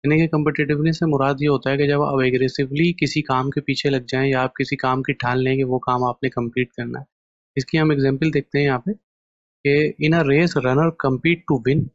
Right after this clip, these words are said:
but they don't have to be aggressive to competitive। यानी कि क्या होता है कि अगर एक रेस आपने देखी हो, रेस में जो रनर होते हैं वो भाग रहे होते हैं। एक मिसाल ले लेंगे, अगर मैराथन है, मैराथन में क्या होता है कि दो किलो,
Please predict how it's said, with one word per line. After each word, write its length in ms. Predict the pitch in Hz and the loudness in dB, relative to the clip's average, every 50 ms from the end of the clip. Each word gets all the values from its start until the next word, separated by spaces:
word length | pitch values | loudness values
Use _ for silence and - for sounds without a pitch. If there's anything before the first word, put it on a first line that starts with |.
| _ - | _ -2
but 220 | - 131 131 131 | -2 0 2 0
they 80 | 135 123 | -2 0
don't 320 | - 127 135 147 147 131 131 | 2 2 2 2 2 2 0
have 160 | 135 135 _ - | 0 0 _ -2
to 80 | 147 139 | 0 2
be 160 | 139 135 123 | 2 2 2
aggressive 340 | 123 123 120 - - 139 - - | 2 0 0 -2 -4 -4 -4 -4
to 100 | 143 - 123 | -4 -2 -4
competitive। 580 | 120 117 120 117 - - 113 _ 120 117 _ _ _ _ _ _ _ _ _ _ _ _ | -2 -2 -4 -4 -4 -6 -4 _ -4 -6 _ _ _ _ _ _ _ _ _ _ _ _
यानी 180 | - 135 143 151 | -2 0 0 2
कि 120 | 151 175 180 180 _ _ _ _ _ _ _ | 2 0 0 -2 _ _ _ _ _ _ _
क्या 100 | - 165 160 | 0 2 2
होता 220 | 151 139 131 139 | 2 2 2 2
है 100 | 143 151 | 2 2
कि 60 | 160 | 2
अगर 180 | 156 147 151 151 | 2 2 2 2
एक 120 | 151 147 139 | 2 2 0
रेस 300 | 127 123 127 139 147 - - | 2 4 4 4 4 4 2
आपने 260 | 139 135 - 143 139 | 0 0 2 2 2
देखी 280 | 127 127 120 - - 139 | 2 2 0 2 0 2
हो, 160 | 135 151 151 | 4 4 4
रेस 260 | 135 127 131 131 - - | 4 4 4 2 2 0
में 80 | 143 139 | 0 2
जो 100 | 143 139 | 2 2
रनर 300 | 123 120 117 127 139 135 | 2 2 2 2 4 2
होते 220 | 131 117 - 139 | 2 0 2 0
हैं 80 | 156 175 - - - - _ _ _ - | -2 -2 -4 -12 -20 -20 _ _ _ -2
वो 60 | 156 | 0
भाग 240 | 127 117 120 123 123 | 2 2 2 4 4
रहे 120 | 135 139 | 6 6
होते 180 | 131 120 - 123 | 4 4 2 2
हैं। 80 | 127 | 0
एक 60 | 131 127 | 2 2
मिसाल 300 | 131 123 - 135 135 135 | 2 2 2 2 2 4
ले 100 | 135 135 | 4 4
लेंगे, 200 | 131 135 139 139 | 4 4 4 4
अगर 140 | 135 131 139 131 | 4 2 2 2
मैराथन 540 | 127 123 123 127 131 127 - 127 120 117 | 2 2 2 2 0 0 -2 -2 0 0
है, 60 | 117 117 | 0 0
मैराथन 400 | 117 117 117 123 120 120 123 123 127 | 0 2 0 0 0 0 0 2 2
में 80 | 131 | 2
क्या 140 | 123 - 131 | 2 2 2
होता 240 | 127 117 113 - 123 | 2 2 0 0 0
है 140 | 120 117 120 | 0 2 0
कि 80 | 120 | 0
दो 180 | 117 117 120 120 | 2 2 2 2
किलो, 260 | 120 120 113 120 120 | 4 2 2 2 2